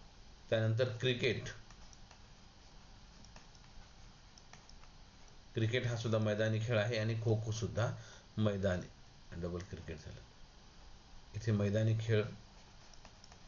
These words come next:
आणि खो खो सुद्धा मैदानी खेळ आहे. आणखीन दुसरं एक कारण सांगता येईल आपल्याला यामध्ये, कॅरममध्ये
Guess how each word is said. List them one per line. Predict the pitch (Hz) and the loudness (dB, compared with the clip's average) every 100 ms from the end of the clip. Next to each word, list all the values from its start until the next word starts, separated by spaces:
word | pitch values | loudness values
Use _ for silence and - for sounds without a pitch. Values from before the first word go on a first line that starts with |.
| - - - - - - - - - - - - - - - - - - - - - - - - - - - - - - - - - - - - | -18 -18 -18 -18 -18 -18 -18 -20 -18 -18 -18 -18 -18 -18 -18 -18 -18 -18 -18 -16 -16 -18 -18 -20 -18 -18 -18 -18 -20 -18 -16 -16 -16 -16 -16 -6
आणि | 110 110 110 | 2 2 4
खो | 127 113 | 2 4
खो | 131 135 | 2 2
सुद्धा | - 101 104 143 - - - - - | 0 0 2 2 -2 -12 -18 -12 0
मैदानी | 110 107 104 98 104 135 143 | 4 4 4 4 2 0 -2
खेळ | - 98 101 - | 2 4 4 2
आहे. | 87 87 82 - - - - - - - | -4 -4 -6 -8 -14 -18 -18 -20 -16 0
आणखीन | 110 120 135 | 2 4 4
दुसरं | 123 131 | 4 4
एक | 131 - | 4 6
कारण | 120 123 | 6 6
सांगता | 123 120 123 | 2 2 4
येईल | 120 | 6
आपल्याला | 117 120 117 | 6 6 4
यामध्ये, | 117 110 113 - - - - - - - - - - | 4 4 2 0 -2 -10 -18 -18 -18 -18 -18 -4 6
कॅरममध्ये | 113 120 123 120 131 139 | 6 6 4 4 2 -2